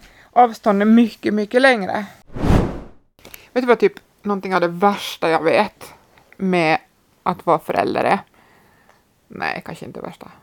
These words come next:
Nej, jag vet inte. Men det kommer i alla fall på en utelista. Och det är att storhandla. Eller jag tycker det är jätteroligt att åka och storhandla och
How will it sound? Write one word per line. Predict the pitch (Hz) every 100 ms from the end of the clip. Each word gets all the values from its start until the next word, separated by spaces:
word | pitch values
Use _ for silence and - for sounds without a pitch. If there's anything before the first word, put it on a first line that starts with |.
| _
Nej, | 180
jag | 139
vet | -
inte. | - - - _
Men | 190 202
det |
kommer | 202 233
i | 208
alla | 196
fall | 190 170
på | 175
en | 160 - _ _ _ _ _ _
utelista. | - 190 - 175 175 - - _ _ -
Och | - _ -
det | 208 202
är | 170 139
att | - -
storhandla. | - 202 180 170 170 170 208 220 _ _ _
Eller | 214
jag | 220
tycker | 226 226
det |
är | 233 208 -
jätteroligt | 285 - _ _ - 190 180 165 101 160 - -
att | - 175
åka | 180 165 -
och | 175
storhandla | - 190 170 - 113 - 196 -
och | - 180 180 170